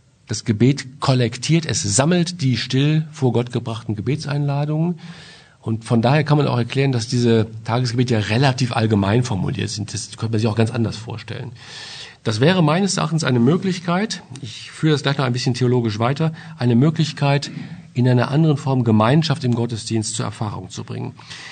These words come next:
Die in Chur lehrende Dogmatikerin Eva Maria Faber hat darauf hingewiesen, und ich finde in seiner ganzen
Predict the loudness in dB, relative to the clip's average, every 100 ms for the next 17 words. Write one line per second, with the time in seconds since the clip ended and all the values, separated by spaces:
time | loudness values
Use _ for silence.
0 | -18 -8 0 4 4 4 2 2 2 4
1 | 4 4 4 4 2 2 0 0 0 -2
2 | -2 0 0 0 0 0 2 0 -2 -2
3 | -2 0 0 0 -2 -8 -18 -20 -20 -20
4 | -8 -6 -6 -4 -2 0 2 2 4 2
5 | 2 2 0 -2 0 2 2 2 2 0
6 | -4 -2 -2 2 0 0